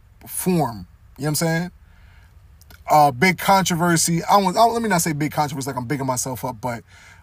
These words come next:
a controversial take that I might have that a person could say that I have is controversial is I consider Drake to be the McDonald's of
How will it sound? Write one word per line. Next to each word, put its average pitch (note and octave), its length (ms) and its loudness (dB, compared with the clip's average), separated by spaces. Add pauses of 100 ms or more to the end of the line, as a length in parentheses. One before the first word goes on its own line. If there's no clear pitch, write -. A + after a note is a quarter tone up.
(120)
a D3 100 2
controversial F#3 800 2
take F#3 280 -2
that E3 100 -4
I D#3+ 80 6
might D#3 260 0
have D#3 320 2
that C#3+ 80 -2
a C#3 40 -4
person D3+ 280 -4
could C#3 140 -6
say D#3 200 -2
that C#3 120 -4
I C3+ 120 0
have C3+ 420 2 (100)
is C3+ 120 -10
controversial C#3 580 -6
is C3 400 -6 (800)
I G3+ 180 6
consider F#3+ 440 2
Drake D#3+ 340 0
to E3+ 120 0
be D#3+ 260 0
the D3+ 160 -2
McDonald's E3 840 2
of C#3 600 0